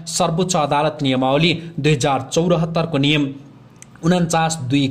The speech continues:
क बमोजिम अन्तरिम आदेश जारी गरिदिएको छ। साथै निवेदकले उल्लेख गरेको स्थान तथा काठमाडौँको फोहोर मैला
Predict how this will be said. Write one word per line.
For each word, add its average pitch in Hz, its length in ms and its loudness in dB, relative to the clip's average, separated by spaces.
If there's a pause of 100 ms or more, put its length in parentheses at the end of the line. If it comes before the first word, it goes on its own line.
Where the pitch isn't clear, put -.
(120)
क 151 200 2
बमोजिम 139 360 0 (300)
अन्तरिम 170 420 2
आदेश 120 400 0 (240)
जारी 135 460 0 (340)
गरिदिएको 120 580 2
छ। 135 220 -2 (500)
साथै 208 420 0
निवेदकले 196 460 4
उल्लेख 180 340 2
गरेको 156 360 2
स्थान 185 280 -2
तथा 185 280 -2
काठमाडौँको 185 540 0
फोहोर 196 240 0
मैला 151 240 2